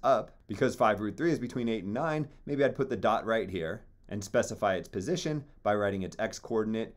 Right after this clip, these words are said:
and then its y coordinate. And that's worked perfectly fine in all the math classes you've taken so far, so you might wonder why you'd want another way to refer to this point.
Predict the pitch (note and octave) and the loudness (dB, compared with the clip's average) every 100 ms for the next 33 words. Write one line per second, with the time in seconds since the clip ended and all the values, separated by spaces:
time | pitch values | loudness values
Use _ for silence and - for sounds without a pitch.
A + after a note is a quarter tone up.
0 | - A2+ G#2 F#2+ F#2+ - D#3 - E2+ - | -8 -4 -2 -2 -4 0 0 0 -6 -8
1 | - - - - - - - F3 A#3 A3+ | -12 -18 -20 -20 -20 -20 -6 0 2 4
2 | D#3 - C#3+ D3 D3 C3 G#2+ A#2+ G#2+ G#2 | 4 4 2 2 -2 0 0 0 0 0
3 | A2 G#2 G#2 G#2+ G2 G2+ G2 - F#2+ F#2+ | 0 0 -2 -2 -2 -4 -8 -6 -6 -4
4 | F#2 E2+ - C#3 G#2 G2+ - - F3+ F#3 | -6 -6 0 2 2 0 -10 -10 -4 4
5 | G#3+ D3 E3 C#3 A#2 A2+ C3+ B2+ B2 B2 | 6 6 6 4 4 4 4 4 2 2
6 | A2 A#2+ B2+ A2+ A2+ G#2+ G#2 G#2 F2+ E2+ | 0 2 2 2 0 0 -4 -6 -6 -6
7 | E2+ F2 - C3+ - | -8 -8 -6 -6 -8